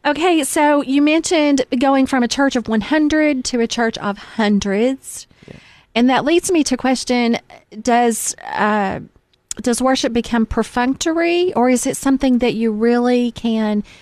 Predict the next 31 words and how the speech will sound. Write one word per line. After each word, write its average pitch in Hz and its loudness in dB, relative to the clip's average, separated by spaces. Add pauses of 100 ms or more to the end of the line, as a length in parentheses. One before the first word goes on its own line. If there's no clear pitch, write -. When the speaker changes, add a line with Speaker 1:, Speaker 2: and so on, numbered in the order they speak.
(180)
Speaker 1:
engage 220 2
in 214 -2
as 208 0
you're 208 0
doing 208 0
it? 311 -4 (320)
Is 233 0
it 240 2
something 240 2
that 226 0
you 220 2
have 220 0
to 208 0
sort 233 0
of 214 -2
focus 226 -2
on, 208 2
"This 247 2
is 262 -2 (440)
my 233 2 (140)
job 220 2
to 226 -2
create 214 0
worship 208 0
for 208 -2
the 190 0
hundreds 311 0
who 269 2
are 240 0
coming 214 -2
today"? 185 -10